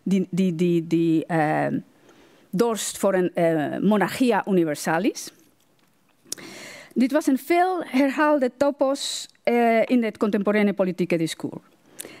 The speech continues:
Dit negatieve beeld moet begrepen worden tegen de achtergrond van een zeer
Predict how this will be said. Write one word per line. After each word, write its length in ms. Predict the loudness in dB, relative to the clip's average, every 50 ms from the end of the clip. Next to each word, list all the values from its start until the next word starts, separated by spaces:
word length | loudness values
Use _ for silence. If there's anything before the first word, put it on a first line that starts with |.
| -12 _
Dit 220 | 0 0 0 2 2
negatieve 560 | 0 0 0 -2 -4 -2 0 0 0 0 0
beeld 360 | 0 0 2 2 0 0 -4 -8 _ _ _ _ _ _ _ _ _ _ _ _ _ _ _ _ _ _ _ _ _ _ _ _ _ -20 _ _ _ _ _ _ _ _ _ _ _ _ _ _ 0
moet 260 | 2 2 2 2 -2
begrepen 480 | -2 -2 -2 2 0 0 0 2 0 2
worden 360 | 2 2 2 2 2 0 2
tegen 240 | 0 0 0 0 -2
de 100 | -4 0
achtergrond 800 | 0 -2 -2 0 0 0 0 0 -2 0 2 2 2 0 0 -4 -12
van 220 | -4 -2 0 2
een 140 | 2 0 0
zeer 480 | 0 0 0 0 0 0 -4 -6 -8